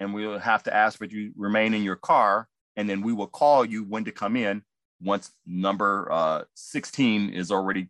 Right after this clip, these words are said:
completed their, um, transaction with us. Now, maybe the next person comes in and they're here to, they have a dire need.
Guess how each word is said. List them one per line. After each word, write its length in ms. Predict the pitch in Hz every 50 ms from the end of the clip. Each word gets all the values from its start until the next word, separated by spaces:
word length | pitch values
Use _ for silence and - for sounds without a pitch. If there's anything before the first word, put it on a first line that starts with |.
| _ _
completed 440 | - 92 - 113 110 104 98 92 90
their, 320 | 113 123 120 110 107 - _ _ _ _ _
um, 340 | - 76 78 78 78 76 76 - _ _ _ _ _ _ _ _ _ _ _ _ _ _ _ -
transaction 640 | - 120 107 98 110 123 127 120 - - 113 113
with 200 | 143 185 - -
us. 260 | - - - - - _ _ _ _ _ _ _ _ -
Now, 420 | 92 98 87 85 85 90 117 - - _ -
maybe 320 | - 101 107 110 110 117
the 120 | 107 110 107
next 260 | 113 120 127 - -
person 260 | - 131 120 - 127
comes 260 | - 143 131 123 113
in 240 | 131 139 151 160 - -
and 160 | 101 107 110
they're 400 | 123 127 127 131 131 123 123 123 _
here 240 | - 135 139 139 139
to, 420 | 135 - - 135 131 127 127 123 - _ _ _ _ _ _
they 260 | 104 95 117 117 117
have 300 | 110 123 120 117 113 -
a 80 | - 117
dire 340 | 110 123 120 127 127 120
need. 420 | 120 123 127 120 107 82 73 -